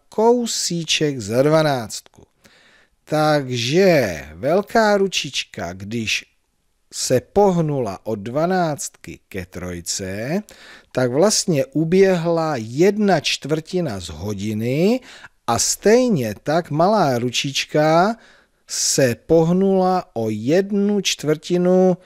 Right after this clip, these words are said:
části tohodletoho úseku mezi čísly.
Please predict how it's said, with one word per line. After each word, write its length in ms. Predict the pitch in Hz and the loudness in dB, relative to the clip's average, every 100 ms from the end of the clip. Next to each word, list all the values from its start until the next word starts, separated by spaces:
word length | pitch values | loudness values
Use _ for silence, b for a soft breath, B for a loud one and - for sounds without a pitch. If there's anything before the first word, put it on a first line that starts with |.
| b | b
části 840 | - 151 143 156 151 - - 165 170 | -4 0 2 2 0 -2 0 2 2
tohodletoho 720 | 165 135 143 143 139 151 143 | 0 -2 0 -2 -2 0 0
úseku 540 | 117 117 - 135 - 139 | 0 -2 -4 -4 -4 -2
mezi 300 | 131 120 120 | -2 -2 -4
čísly. 580 | - 120 113 117 95 | -4 -2 0 -2 -4